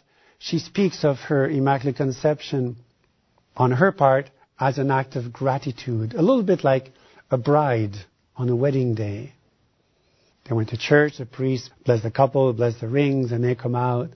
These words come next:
And then, of course, everybody is, embraces the, the bride and, and happy to, to meet the new couple. And especially the, there's little sisters or friends.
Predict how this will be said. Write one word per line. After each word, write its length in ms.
And 120
then, 280
of 100
course, 380
everybody 520
is, 120
embraces 800
the, 280
the 100
bride 400
and, 180
and 240
happy 540
to, 160
to 120
meet 200
the 80
new 180
couple. 460
And 300
especially 400
the, 340
there's 200
little 320
sisters 720
or 120
friends. 400